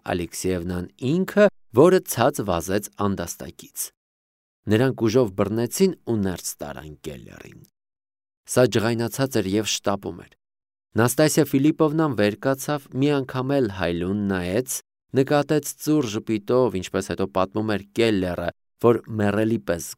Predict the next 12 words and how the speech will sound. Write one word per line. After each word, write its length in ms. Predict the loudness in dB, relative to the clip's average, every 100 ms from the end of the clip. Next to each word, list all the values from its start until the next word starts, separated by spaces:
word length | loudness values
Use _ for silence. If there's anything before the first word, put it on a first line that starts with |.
| -8
գունատ 480 | -8 -4 -6 -2
է, 60 | -2 -2 _ _ _ 0
բարեպաշտորեն 840 | 2 2 0 -2 0 0 2 -2
գլուխ 380 | 0 0 0 -4 _ -4
խոնարհեց 640 | -2 0 0 0 -2 -4
սրբապատկերի 1040 | -4 -4 -4 -6 -2 -2 -4 -2 -2 -2
առաջ 420 | -4 2 2 2 -2
և 200 | -4 -6 0
դուրս 320 | 0 0 -6
եկավ 500 | -8 -6 -6 -6 -6 -8
անդաստակ։ 960 | -6 -6 -10 -12 -14 -16 -16 -18 _ -20 _ _ _ _ _ _ _ _ -2
Ձայների 500 | 2 4 2 2 0